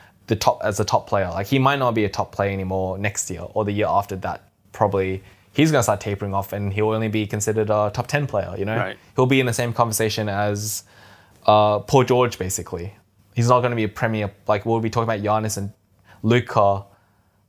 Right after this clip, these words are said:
Speaker 1: and, uh, Kawhi. I forgot who I said already, but they'll be, like, the top three players, and then LeBron will be top ten, you know, in two years' time.
Speaker 2: Right, right.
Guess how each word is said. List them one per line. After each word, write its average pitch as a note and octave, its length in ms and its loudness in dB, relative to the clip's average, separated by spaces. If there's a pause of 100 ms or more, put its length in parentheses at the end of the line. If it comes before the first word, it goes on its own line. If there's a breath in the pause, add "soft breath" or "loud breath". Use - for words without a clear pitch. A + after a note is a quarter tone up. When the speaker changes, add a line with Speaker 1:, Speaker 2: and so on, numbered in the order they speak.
(200)
Speaker 1:
and, G2+ 640 -2 (180)
uh, G2+ 220 4
Kawhi. G#2+ 560 0 (520)
I G2 40 -4
forgot G#2+ 260 2
who G2+ 100 2
I F#2+ 60 0
said G2 240 -2
already, F#2+ 320 -4 (160 soft breath)
but G#2+ 120 -2
they'll A#2 160 6
be, A#2 120 2
like, G2+ 180 -2
the - 80 -16
top G#2 200 -2
three G#2 140 0
players, G2+ 400 -2
and G#2 160 -6
then G2 200 -4
LeBron G#2 360 0
will G2+ 100 -4
be G2 400 -4
top - 180 -6
ten, G2 340 -4 (180)
you F2+ 80 -10
know, G2+ 220 -6
in G2+ 100 -10
two G#2+ 120 -4
years' G2 180 -2
time. G2 320 -8 (220)
Speaker 2:
Right, G2 220 -2 (240)
right. G2 220 -8